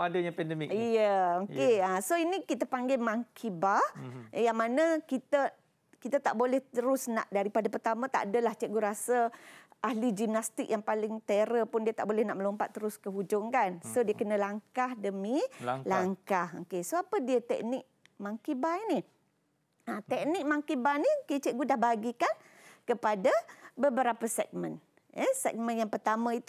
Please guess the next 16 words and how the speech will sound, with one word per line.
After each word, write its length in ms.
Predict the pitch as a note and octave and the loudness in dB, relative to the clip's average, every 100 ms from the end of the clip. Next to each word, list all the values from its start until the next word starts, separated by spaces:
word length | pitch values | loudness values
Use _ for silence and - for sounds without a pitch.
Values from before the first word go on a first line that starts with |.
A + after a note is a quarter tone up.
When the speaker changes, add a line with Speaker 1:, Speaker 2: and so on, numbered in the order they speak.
| C#5 | 0
Speaker 2:
kuantiti 560 | - B3 B3 C4 - D#4 | 2 -2 0 -4 0 -2
bahan 500 | G3+ G#3+ - F4 D#4+ | 0 -4 -6 -4 0
yang 220 | C#4 A3+ | 0 0
diberi. 420 | F#3+ D#3 E3 A#3+ A#4 - _ _ _ _ - - | -2 -4 -2 0 0 -2 _ _ _ _ -20 -20
Okey, 320 | - A3 A#3 F3+ | -8 -2 0 -2
tanda 540 | - B3+ C#4+ D#4 D#4 A#4+ G#4+ | 0 2 4 2 4 4 4
palang 600 | E4 D4+ D4+ F#4 D4 A#3 | 2 2 4 4 4 2
ni, 140 | A3 B4+ - | 0 0 -4
tanda 240 | - B3+ B3+ | -2 0 2
palang 500 | - B3+ C#4+ D4+ C4 | 2 4 4 4 2
yang 160 | C4 | 0
kuning 420 | B3+ C4 C#4 C#4 A#3 | 0 -2 -2 -2 -2
atau 200 | G#3+ G#3+ | -2 -2
tegak 480 | - A#3 G#3+ B3 - - - _ | 0 2 2 0 -4 -20 -20 _
mewakili 720 | B3+ E4 C#4 - C#4 C4+ C#4 F4+ C#5+ - _ _ _ _ _ _ _ _ - | 0 4 4 2 0 2 4 4 2 -4 _ _ _ _ _ _ _ _ -2
operasi 920 | D4 D4 C4+ B3 B3+ - D4+ D4+ D4+ | -2 0 0 0 -2 -2 2 2 0